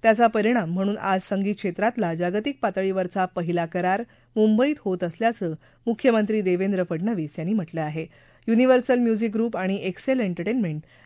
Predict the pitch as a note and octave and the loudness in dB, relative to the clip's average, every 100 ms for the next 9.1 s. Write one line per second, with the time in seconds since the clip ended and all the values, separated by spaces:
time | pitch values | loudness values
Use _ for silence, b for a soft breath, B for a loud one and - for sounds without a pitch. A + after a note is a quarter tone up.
0 | b A3 A3+ B3 A#3+ A#3+ A3+ A3 G3+ G3 | b 2 4 2 4 4 4 2 0 0
1 | G#3 G3 F#3 G3 G#3+ C4 A3 F#3 F#3 F#3 | -2 -2 0 0 -2 -4 -4 -2 -2 0
2 | F#3 F#3 F3 E3 D#3+ G#3 G3 E3 E3 E3 | -2 -2 -2 -2 -4 -4 -4 -4 -6 -6
3 | D#3+ D#3+ E3 G3 C4 b - G#3+ F3 E3+ | -6 -4 -4 -6 -8 b -2 0 0 -2
4 | A3+ G3+ E3 F3 E3+ - b b b b | -2 -2 -4 -6 -8 -12 b b b b
5 | A3 C4 C4 B3+ A#3+ C4 A#3+ G#3+ - A3+ | 2 2 2 0 2 2 0 -2 -2 0
6 | A3 A3+ G#3 F3+ F#3+ G#3+ G3 G3+ F#3 F3+ | 2 2 0 0 -4 -2 -4 -4 -2 0
7 | G3 G#3 F#3+ G#3 G#3 A#3 A#3 - F3+ F3+ | -2 -2 -4 -4 -2 -2 -6 -6 -4 -4
8 | G3+ - F#3 F3 G#3 G#3 G#3 F3 F3+ A3 | -6 -6 -6 -4 -6 -6 -6 -2 0 0
9 | D#3 | -2